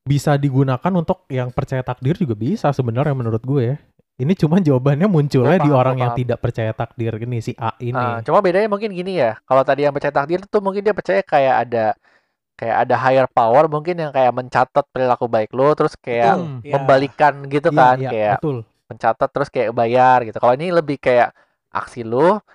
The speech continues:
Speaker 2: berdampak pada kejadian B, berdampak pada kejadian C, berdampak pada kejadian D, chain of events yang tadi loh.
Speaker 1: Iya, betul.
Speaker 2: Gitu kali ya,
Speaker 3: Yes,
Speaker 2: maksudnya.
Speaker 3: betul, betul. Mirip ya, cuman pembedaan pemaknaan aja
Speaker 2: Mm-mm.
Speaker 1: Iya, menurut
Speaker 3: sebenarnya.
Speaker 1: gue ini,
Speaker 2: Makanya gue suka episode
Speaker 1: mm-mm.
Speaker 2: ini.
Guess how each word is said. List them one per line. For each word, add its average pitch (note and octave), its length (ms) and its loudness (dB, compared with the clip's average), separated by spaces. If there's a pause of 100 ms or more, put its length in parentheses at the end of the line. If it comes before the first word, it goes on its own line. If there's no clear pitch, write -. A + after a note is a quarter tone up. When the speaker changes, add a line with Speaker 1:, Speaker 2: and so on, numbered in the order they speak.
(180)
Speaker 2:
berdampak A#2 480 -2
pada A2+ 320 2 (340)
kejadian A2+ 420 -6
B, C3 200 0
berdampak A#2+ 300 0
pada A#2 160 -4
kejadian A2 360 -6
C, D3+ 200 -4
berdampak B2+ 340 -6
pada B2 180 -4
kejadian A2 380 -8
D, C3 80 -6 (220)
chain B2+ 180 -4
of C3 160 -4
events C3+ 280 -2
yang C#3+ 120 -12
tadi D3+ 200 0
loh. D#3+ 200 4
Speaker 1:
Iya, C#3+ 160 0
betul. C3 320 0
Speaker 2:
Gitu A#2+ 80 0
kali C3 220 2
ya, C#3+ 100 4
Speaker 3:
Yes, - 140 -2
Speaker 2:
maksudnya. B2 420 -2
Speaker 3:
betul, A#2+ 220 -2
betul. A2+ 300 -6 (720)
Mirip G3 280 0
ya, G3+ 140 4
cuman F3 260 0
pembedaan D#3 420 2
pemaknaan D3+ 440 -2
aja D#3 260 -4
Speaker 2:
Mm-mm. A3+ 80 -6
Speaker 1:
Iya, F3 180 0 (120)
menurut D3+ 260 -2
Speaker 3:
sebenarnya. - 20 -
Speaker 1:
gue E3+ 160 2
ini, A3 200 -2
Speaker 2:
Makanya G#3+ 240 -6
gue G#3+ 120 0
suka F3 160 -2
episode C#3+ 300 -4
Speaker 1:
mm-mm. D3+ 100 -8
Speaker 2:
ini. D3+ 100 -10